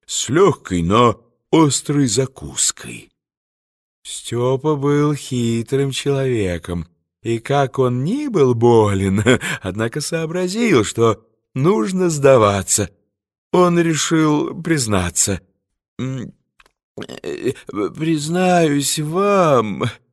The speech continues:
с трудом, ворочая языком, выговорил он, «я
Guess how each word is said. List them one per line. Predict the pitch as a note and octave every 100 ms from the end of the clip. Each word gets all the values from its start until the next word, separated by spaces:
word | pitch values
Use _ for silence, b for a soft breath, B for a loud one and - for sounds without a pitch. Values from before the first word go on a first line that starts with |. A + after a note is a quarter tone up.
| _ -
с | -
трудом, | - B2 A#2+ D3 D3 C3 A2
ворочая | A2 A#2+ C3 A#2+ B2+
языком, | A#2+ A2+ A#2+ C#3 B2+ G#2+
выговорил | F#2+ A2 C3+ G2+ G#2 A2 A2+
он, | A#2 A2+ F#2 - _ _ _ _
«я | - - D3 E3 F3+ E3+ D#3+